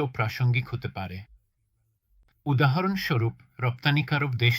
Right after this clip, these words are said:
থেকে কতটা মূল্য সংযোজন এসেছে এবং তৃতীয় দেশগুলো থেকে কতটা এসেছে ও সেগুলো কোন কোন দেশ। দয়া করে মনে রাখবেন,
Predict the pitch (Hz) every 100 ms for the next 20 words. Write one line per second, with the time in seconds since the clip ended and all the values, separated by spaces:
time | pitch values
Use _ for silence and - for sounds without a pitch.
0 | - 127 127 120 110 123 117 113 117 135
1 | 156 - 131 120 123 123 120 110 - 120
2 | - 131 - 123 117 117 - 123 180 175
3 | 120 117 - 117 117 123 120 117 113 113
4 | 120 104 98 110 - 143 - 110 - -
5 | 120 113 120 123 127 123 117 104 107 143
6 | - - - _ _ _ _ _ _ _
7 | _ _ _ _ _ _ _ _ _ _
8 | _ _ - 127 131 147 175 165 151 131
9 | 139 135 120 104 117